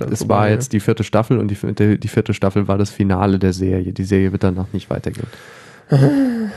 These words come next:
Speaker 1: Ja, ja.
Speaker 2: Ähm, was ich auch einen sehr coolen Move finde, weil die Story letztendlich auserzählt ist und auch, ähm, sie packen noch mal einiges aus und es wird recht emotional,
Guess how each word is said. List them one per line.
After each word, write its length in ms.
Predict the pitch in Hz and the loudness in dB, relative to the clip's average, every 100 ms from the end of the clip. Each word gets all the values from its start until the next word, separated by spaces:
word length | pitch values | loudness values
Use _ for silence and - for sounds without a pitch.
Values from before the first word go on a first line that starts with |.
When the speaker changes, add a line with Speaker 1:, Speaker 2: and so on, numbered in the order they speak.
| - - | -14 -8
Speaker 1:
Ja, 80 | 131 | -4
ja. 760 | 123 123 117 117 - 113 110 110 | -2 -2 -4 -2 2 4 6 4
Speaker 2:
Ähm, 480 | 110 107 107 107 104 - | 2 2 2 0 -2 -2
was 300 | 101 98 127 | 0 0 0
ich 180 | 117 - | 0 0
auch 300 | 104 110 113 | 0 0 -2
einen 220 | 107 104 | -4 -2
sehr 200 | 98 92 | -2 -4
coolen 300 | - 113 104 | -2 -4 -2
Move 160 | 107 156 | -2 -2
finde, 380 | 175 180 233 254 _ _ _ _ _ _ _ - | 0 0 -2 -4 _ _ _ _ _ _ _ -8
weil 600 | 107 101 98 107 123 113 | -4 0 2 4 2 0
die 340 | 110 104 101 | 0 0 -2
Story 340 | 101 98 104 | -4 -2 0
letztendlich 560 | 98 92 - 92 101 - | 0 -4 -6 -8 -10 -10
auserzählt 580 | - - - - - - | -8 -8 -12 -12 -12 -10
ist 100 | 90 | -10
und 320 | - 107 - | -6 -6 -2
auch, 260 | 98 104 - - _ - | -2 -2 -6 -20 _ -6
ähm, 600 | - 104 98 92 92 90 | 0 0 0 -4 -6 -4
sie 100 | - | -4
packen 340 | - 123 - | 0 0 2
noch 160 | 135 120 | 2 4
mal 160 | 120 90 | 4 4
einiges 500 | 92 120 113 110 - | 4 2 2 -2 -2
aus 340 | - 196 202 | 2 2 2
und 400 | - 113 113 117 - | 0 0 -2 -6 -8
es 260 | - 120 | -6 -4
wird 240 | 127 127 127 | 0 0 0
recht 220 | 113 117 | -2 0
emotional, 760 | 131 120 120 127 117 127 175 | -2 -2 -2 -4 -2 0 0